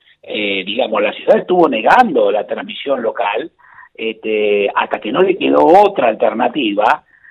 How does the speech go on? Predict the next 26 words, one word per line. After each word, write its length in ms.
este, 840
pero 200
ya 140
era 220
tarde, 420
porque 260
eso 140
quiere 340
decir 360
que 80
hay 120
muchas 480
personas 760
que 340
contagiaron 720
a 120
otras 320
muchas 440
personas, 680
y, 800
y 60
esto 180
se 140
podía 340
haber 240
previsto 720